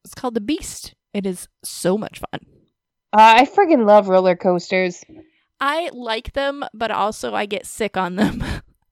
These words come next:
Speaker 2: Okay, that,
Speaker 1: Depending
Speaker 2: that makes
Speaker 1: on,
Speaker 2: sense.
Speaker 1: on, well, certain ones. The Beast,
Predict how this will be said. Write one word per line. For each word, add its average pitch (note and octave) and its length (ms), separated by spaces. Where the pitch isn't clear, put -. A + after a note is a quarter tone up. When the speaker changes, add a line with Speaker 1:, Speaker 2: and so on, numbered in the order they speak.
Speaker 2:
Okay, A3 540
that, D#3 60
Speaker 1:
Depending F3 400
Speaker 2:
that E3+ 160
makes F3 120
Speaker 1:
on, G3+ 360
Speaker 2:
sense. - 200
Speaker 1:
on, A#3 200
well, A#3+ 240
certain A3+ 500
ones. F3+ 320
The G#3+ 100
Beast, A3+ 280